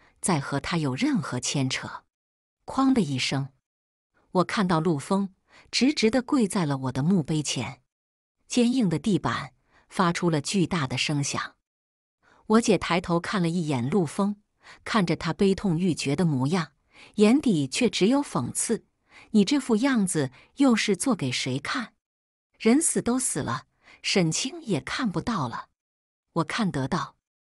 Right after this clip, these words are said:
只是一点感觉都没有。”陆枫现在的模样，我还觉得碍眼得很。我总觉得我无法轮回，就是他一直在脏我的路。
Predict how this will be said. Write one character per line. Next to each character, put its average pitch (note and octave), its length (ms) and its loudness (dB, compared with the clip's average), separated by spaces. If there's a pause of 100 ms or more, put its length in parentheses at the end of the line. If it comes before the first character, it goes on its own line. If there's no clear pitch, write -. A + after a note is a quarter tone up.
(720)
只 G3 140 0
是 G#3 160 0
一 A#3+ 160 0
点 F#3 220 2
感 C#3 260 -2
觉 C#3 260 -2
都 G#3+ 140 0
没 D3 220 2
有。” - 280 -8 (680)
陆 C#4 180 4
枫 C#4+ 260 2
现 C#4 240 0
在 A#3+ 200 0
的 F3 80 0
模 C#3 220 0
样， G3 260 -2 (500)
我 F3+ 100 0
还 E3 220 0
觉 D#3+ 180 0
得 D#3 200 -2 (200)
碍 C#4 180 -2
眼 D3+ 260 -2
得 C3+ 80 -6
很。 - 340 -10 (800)
我 G#3+ 160 2
总 E3 240 2
觉 D#3+ 180 0
得 E3 200 2
我 C#3+ 160 0
无 D3 200 0
法 D#3 280 -2
轮 C3+ 240 0
回， B2 360 -6 (380)
就 F3+ 140 2
是 C3+ 260 -2 (220)
他 - 160 -2
一 G3 200 2
直 D3 220 0
在 C#3+ 200 0
脏 D#3+ 280 0
我 B2 120 -4
的 A#2+ 120 -4
路。 D#3+ 280 -4